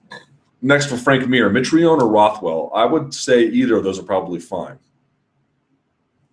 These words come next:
When is Coker and Bellator going to test their fighters? It's not like they can afford it. It's not like they can't afford it, at least to make them look halfway clean, test main card fighters. I would say at least test main event fighters, not about the whole thing. Um,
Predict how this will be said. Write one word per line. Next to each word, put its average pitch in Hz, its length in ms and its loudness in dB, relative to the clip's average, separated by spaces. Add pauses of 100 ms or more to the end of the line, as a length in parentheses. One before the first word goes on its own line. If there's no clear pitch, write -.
(760)
When 160 240 4
is 170 160 -2
Coker 156 360 2
and 123 160 0
Bellator 127 400 2
going 113 180 0
to 101 60 -6
test 120 240 -6
their 113 140 -6
fighters? 98 400 -4
It's 87 100 -18
not 127 120 -8
like 139 100 -8
they 131 120 -6
can 123 120 -6
afford 131 400 -4
it. 98 220 -6 (480)
It's 107 120 -8
not 147 120 0
like 135 160 0
they 101 160 -4
can't 190 480 -6
afford 92 320 -8
it, 87 140 -12 (320)
at 104 60 -16
least 113 200 -6
to 123 40 -6
make 113 160 -4
them 101 140 -6
look 113 220 0
halfway 110 420 -2
clean, 101 460 -4
test 101 340 -4
main 90 220 -8
card 82 260 -6
fighters. - 800 -10
I 147 100 2
would 190 140 2
say 170 80 4
at 135 80 4
least 139 180 4
test 120 300 0
main 117 180 -2
event 98 340 -8
fighters, 82 320 -10
not 135 60 -6
about 131 160 -4
the - 60 -20
whole 101 240 -6
thing. 104 400 -10 (420)
Um, 98 380 -2